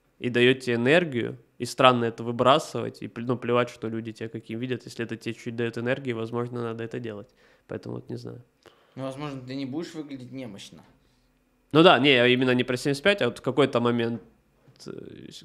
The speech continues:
Speaker 1: как будто что-то происходит, и ты такой уже, как будто видно, что ты какой-то дед-, дедочек просто грустный. Ну, хотелось бы по максимуму, да, конечно. Хотя я не знаю, тоже это, может, мне через год надоест.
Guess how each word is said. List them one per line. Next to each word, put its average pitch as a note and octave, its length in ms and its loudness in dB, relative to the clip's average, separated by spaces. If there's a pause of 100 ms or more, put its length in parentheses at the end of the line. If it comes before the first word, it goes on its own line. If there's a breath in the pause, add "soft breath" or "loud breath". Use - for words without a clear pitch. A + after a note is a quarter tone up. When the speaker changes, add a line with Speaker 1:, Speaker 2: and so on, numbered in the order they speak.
(100)
Speaker 1:
как B2+ 120 -10
будто A#2+ 200 -6
что-то B2+ 380 -2 (380)
происходит, C3 800 0 (240)
и A#2 120 -14
ты A#2 160 -10
такой A2 360 -6
уже, A#2+ 360 -8 (800 soft breath)
как A2+ 120 -8
будто A2+ 280 -10
видно, A#2 260 -4
что A#2 200 -14
ты A#2 260 -10
какой-то A#2+ 440 -12
дед-, A#2 220 -6
дедочек A#2+ 480 -2
просто B2+ 480 -12 (220)
грустный. B2 480 -10 (640 soft breath)
Ну, B2 100 -2
хотелось D#3 400 4
бы E3 140 -2
по E3 120 0
максимуму, A#2 460 -4
да, A2 140 -6
конечно. A#2 560 -14
Хотя B2+ 160 2
я B2+ 80 8
не C3 100 2
знаю, A#2+ 180 2
тоже A#2 220 -4
это, A2+ 160 -10
может, A#2 220 -10
мне A2+ 200 -6
через A#2 280 -8
год A#2 240 -4
надоест. A#2 560 -8